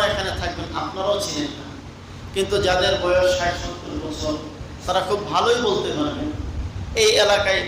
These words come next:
বিল্ডিং, ঘরবাড়ি কয়টা ছিল আর গাছপালা কতটি ছিল। ঝোপ ঝাড়, জঙ্গল, গাছপালায় ভরপুর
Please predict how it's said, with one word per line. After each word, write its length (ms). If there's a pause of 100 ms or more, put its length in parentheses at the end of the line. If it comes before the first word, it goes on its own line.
বিল্ডিং, 380 (120)
ঘরবাড়ি 480
কয়টা 260 (100)
ছিল 160 (540)
আর 80 (120)
গাছপালা 420 (100)
কতটি 300 (100)
ছিল। 140 (840)
ঝোপ 280 (140)
ঝাড়, 300 (100)
জঙ্গল, 360 (120)
গাছপালায় 640
ভরপুর 560